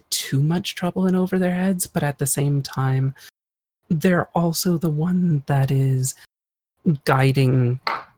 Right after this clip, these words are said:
the bad things to happen in the first place. Like, there is an actual character that is manually creating challenges,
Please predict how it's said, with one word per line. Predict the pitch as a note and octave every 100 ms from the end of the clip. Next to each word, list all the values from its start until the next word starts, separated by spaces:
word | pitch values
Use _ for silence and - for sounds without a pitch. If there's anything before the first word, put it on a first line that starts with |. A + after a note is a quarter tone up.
| _ -
the | D#3
bad | C3 C#3 B2+ B2+ -
things | C3+ B2+ B2+
to | B2
happen | A#2+ A2+ - A#2+
in | A2+
the | A2
first | - C3 B2 -
place. | A#2+ - - -
Like, | B2+ A#2+ -
there | D3 C3 - -
is | D3 C#3
an | B2+
actual | B2 B2+ - B2 A#2
character | C3+ B2+ A#2+ - A#2+
that | A#2 A2+
is | A#2 A2+ - - - - _ _ _ -
manually | C3+ C3+ C#3+ D3 C#3 C3 A#2+ A#2
creating | - D3+ C3 C3 B2+ A#2+ A#2+
challenges, | - B2 B2 A#2+ B2 B2 B2 A#2+